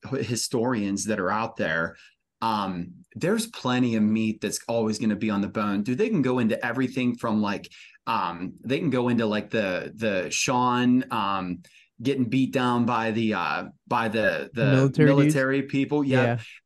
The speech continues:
Speaker 1: Um, the, the, or, or even just something on just the clique in general. Um, you know, they
Speaker 2: Oh.
Speaker 1: can go in. Yeah, I mean, there's, there's, there's
Speaker 2: There's
Speaker 1: topics that are there that, that are, really could be fascinating. Es-, again, especially if they get the right people.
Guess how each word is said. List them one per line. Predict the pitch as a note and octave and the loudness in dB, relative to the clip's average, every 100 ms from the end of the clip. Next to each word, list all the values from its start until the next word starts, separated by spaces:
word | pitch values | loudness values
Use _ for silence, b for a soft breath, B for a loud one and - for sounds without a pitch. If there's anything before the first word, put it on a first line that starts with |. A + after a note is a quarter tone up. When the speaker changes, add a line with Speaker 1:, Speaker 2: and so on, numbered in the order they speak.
| - B2+ A#2+ | -2 0 2
Speaker 1:
Um, | A2 G#2+ B2+ | 2 0 -2
the, | B2+ C3 | -6 -4
the, | B2+ | -4
or, | C3 C3+ C3+ | 0 0 0
or | C#3+ C3+ | 0 2
even | C3 B2 A#2+ | 2 2 0
just | A#2 | 0
something | - B2+ B2 A#2 | -2 -2 -2 0
on | A#2 G#2+ | 0 0
just | A2+ - | -2 -6
the | G#2+ | -10
clique | - C3 C3 | -4 -4 -2
in | A#2 G#2+ | 0 0
general. | A#2+ A#2 B2+ C3+ C3+ D3 D3+ B B B - | 0 0 0 2 2 0 -4 B B B -2
Um, | B2 A2+ G#2+ G#2 G#2 - | 2 2 2 0 -2 -2
you | B2+ | -2
know, | A2+ | 0
they | B2 B2+ | 0 0
Speaker 2:
Oh. | |
Speaker 1:
can | C#3 | 0
go | B2 B2 A#2 | 0 0 0
in. | B2 - | -2 -4
Yeah, | C3+ - | -6 -2
I | C3+ | 0
mean, | C#3 C3 | 2 4
there's, | G#3 D#3+ | 2 0
there's, | B2+ G3+ - - B B | -2 -2 -2 -6 B B
there's | D#3 F3+ A3+ | 6 10 10
Speaker 2:
There's | F#3+ | 8
Speaker 1:
topics | D#3+ D3+ C#3 A#2 - | 2 0 0 -2 -2
that | B2+ A#2+ | 0 0
are | A2+ | 0
there | A#2+ A#2+ A#2 A#2+ | 0 2 2 0
that, | A2+ A2 F#2 A#2+ | 0 0 -2 -6
that | A2+ G#2+ | -6 -4
are, | A2+ B2+ | -4 -2
really | B2+ C3+ A#2+ | 0 0 0
could | A2 - A2+ | -4 -6 -2
be | G#2+ | -2
fascinating. | G#2 A#2 A2 A2 A#2 A2 A2 | -2 -4 -4 -4 -4 -4 -4
Es-, | A2 - | -4 -4
again, | C#3+ A#2+ B2+ | -4 -2 -2
especially | G3+ - C#3 C#3 | -4 -4 -2 -2
if | A#2+ | -2
they | A#2+ | -4
get | A#2+ A2+ | -4 -6
the | G#2 | -4
right | G#2+ G2+ | -4 -4
people. | - A#2 A2 A2+ A2+ G#2 | -4 -4 -2 -4 -4 -8